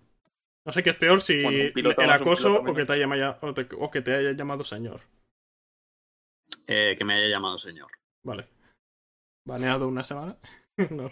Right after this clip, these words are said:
Speaker 1: no.
Speaker 3: Y
Speaker 2: Pero
Speaker 3: F tres,
Speaker 2: menudo Latin lover
Speaker 3: eh,
Speaker 2: Ramonet, dice Pedrojo.
Speaker 3: No, no, no, es todo, eh, yo soy todo de Giuliano. Em, ¿qué iba a decir? F tres, ¿quién va a ganar? No me acuerdo. Em,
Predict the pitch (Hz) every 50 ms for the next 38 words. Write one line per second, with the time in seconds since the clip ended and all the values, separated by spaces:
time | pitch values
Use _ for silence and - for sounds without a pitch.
0 | - - - - _ _ _ _ _ _ _ _ _ _ _ _ _ _ _ _
1 | _ _ _ _ _ _ _ _ _ _ - 131 135 143 156 160 - - - 123
2 | 113 131 120 120 117 - 143 143 160 - 151 147 151 151 143 131 127 135 135 135
3 | 131 131 123 104 101 101 101 - - 123 - - 127 - - 113 117 - - -
4 | - - - - - - - - - _ _ _ _ _ _ _ _ _ - -
5 | 117 113 107 104 101 98 95 90 85 85 82 80 80 80 78 76 73 71 - -
6 | - - 95 90 82 82 82 - - - - - _ _ _ _ _ _ _ _
7 | _ - - - - - _ _ _ _ _ _ _ - 107 101 98 95 95 98
8 | 104 107 104 120 113 - - 110 101 101 98 92 90 87 87 90 92 92 92 92
9 | 95 92 - _ _ _ _ - - - - - _ _ - - 117 120 117 117
10 | 113 113 113 110 110 104 104 101 101 98 98 95 _ _ _ _ _ - - -
11 | - - 113 113 110 98 - - 95 92 98 113 113 - 127 104 - 98 92 90
12 | - - 113 110 113 113 107 104 101 95 87 87 90 _ - 104 107 113 113 107
13 | 98 - 90 90 87 85 90 90 87 87 _ _ _ - - 107 98 95 92 92
14 | 92 92 90 92 92 92 90 90